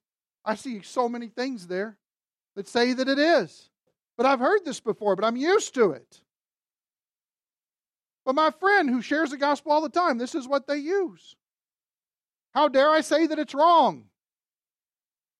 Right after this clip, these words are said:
When I first became a believer in Christ and got serious in my relationship with the Lord, I was heavy into prophecy. Is my mic not working?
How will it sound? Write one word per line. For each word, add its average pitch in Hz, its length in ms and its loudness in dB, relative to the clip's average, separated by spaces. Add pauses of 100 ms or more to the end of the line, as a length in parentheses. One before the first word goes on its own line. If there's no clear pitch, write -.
(460)
When 240 140 0
I 311 40 2
first 339 260 -4
became 269 280 -4
a 233 60 2
believer 226 320 -4
in 196 60 -10
Christ 233 380 -2
and 190 100 -12
got 185 180 -2
serious 262 480 -8
in 202 60 -16
my 196 80 -4
relationship 185 640 -6
with 175 140 -14
the 165 80 -14
Lord, 156 400 -4 (1040)
I 254 140 2
was 233 200 0
heavy 240 360 -2
into 202 180 -6
prophecy. 185 640 -4 (300)
Is 139 80 -20
my 185 100 -4
mic 196 220 0
not 185 180 -4
working? 202 380 -4